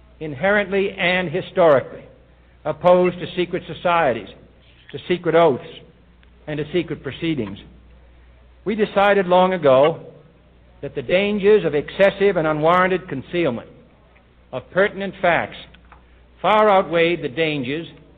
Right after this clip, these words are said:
which are cited to justify it. Even today, there is little value in opposing the threat of a closed society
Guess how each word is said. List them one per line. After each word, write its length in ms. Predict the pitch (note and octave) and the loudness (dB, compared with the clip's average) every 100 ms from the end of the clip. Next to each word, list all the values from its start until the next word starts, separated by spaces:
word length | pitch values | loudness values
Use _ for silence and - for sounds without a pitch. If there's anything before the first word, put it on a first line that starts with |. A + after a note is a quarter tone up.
| _ _ _ - | _ _ _ -14
which 200 | C#3+ D3+ | -10 -4
are 120 | C#3+ C3 | -4 -2
cited 320 | D#3+ D3+ D#3 | 0 0 -2
to 80 | D3+ | -8
justify 600 | C#3 D3+ - - B2+ A2+ | -2 -2 -2 -6 -4 -2
it. 140 | F#2+ - - - _ _ _ _ _ _ _ | -4 -8 -20 -20 _ _ _ _ _ _ _
Even 300 | E3 A3+ A3 | -6 -2 0
today, 680 | G3 E3+ F#3+ F3 B2+ - - - - _ _ _ _ _ - | 0 4 6 6 4 -4 -14 -20 -20 _ _ _ _ _ -4
there 180 | E3+ | -2
is 100 | F3+ C#3+ | -2 0
little 260 | A3 A#3+ | 4 4
value 480 | E3+ E3+ F3+ F#3 F#3 | 4 4 4 4 2
in 100 | D3 | 0
opposing 560 | C3+ F#3+ G3+ G3 F3+ D#3+ | 0 4 6 6 2 -6
the 100 | B2+ - | -8 0
threat 280 | E3+ D#3+ | 2 4
of 80 | D3 | 2
a 100 | C3+ | 0
closed 420 | - F3+ G3+ F#3 | -2 0 2 0
society 640 | - - F3 F#3 D3+ G#2+ | -4 -6 0 2 2 0